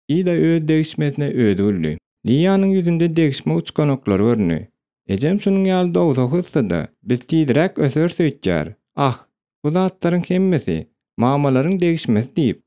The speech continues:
Liýe söz jemledi. Ol ulakan agyş çemçe bilen çorbadan datyp gördi. Ida hem, bola ýekeje damjasyna da damdyrmajak bolup,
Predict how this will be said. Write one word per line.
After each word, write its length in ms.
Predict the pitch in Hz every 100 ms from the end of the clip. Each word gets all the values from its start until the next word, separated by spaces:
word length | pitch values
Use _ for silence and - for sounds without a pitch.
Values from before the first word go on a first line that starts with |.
| _
Liýe 280 | 139 190 185
söz 320 | - 127 104
jemledi. 580 | 117 123 101 82 82 - _ _ _ _ -
Ol 140 | 143
ulakan 540 | 196 190 165 - 175 175
agyş 280 | 151 175 -
çemçe 400 | 165 135 165 185
bilen 340 | 160 80 82 _ _ _
çorbadan 600 | 139 139 117 120 165 175
datyp 400 | 131 90 - _
gördi. 440 | 92 90 85 76 _ _ _ _
Ida 300 | 156 208 233 233
hem, 220 | 92 78 _ _ _ -
bola 260 | 131 127
ýekeje 440 | 170 180 156 147 160
damjasyna 680 | 185 170 160 147 113 151 131
da 180 | 82 - _
damdyrmajak 720 | 143 131 123 180 185 175 170 -
bolup, 220 | 92